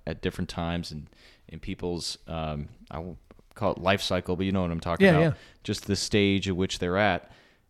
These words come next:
Speaker 1: And then we get to discuss it all over the place. So some people are being exposed to things that are not there yet.
Speaker 2: Mm-hmm.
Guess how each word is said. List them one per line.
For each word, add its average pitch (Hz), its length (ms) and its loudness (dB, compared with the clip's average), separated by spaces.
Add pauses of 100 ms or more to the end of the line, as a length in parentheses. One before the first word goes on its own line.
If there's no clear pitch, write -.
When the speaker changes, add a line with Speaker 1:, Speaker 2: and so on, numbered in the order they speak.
(140)
Speaker 1:
And 107 140 4
then 107 60 4
we 107 80 4
get 101 120 2
to 92 80 -4
discuss - 360 0
it 92 80 2
all 90 160 6
over 85 140 2
the - 80 -6
place. 69 240 -4
So - 180 -6
some 104 240 0
people 110 220 0
are 98 80 2
being 95 220 2
exposed 98 580 0
to 101 80 -4
things 98 320 -2
that 95 80 -2
are 85 100 0
not 90 360 -4
there 90 260 -2 (300)
yet. - 420 -2 (100)
Speaker 2:
Mm-hmm. 131 200 -8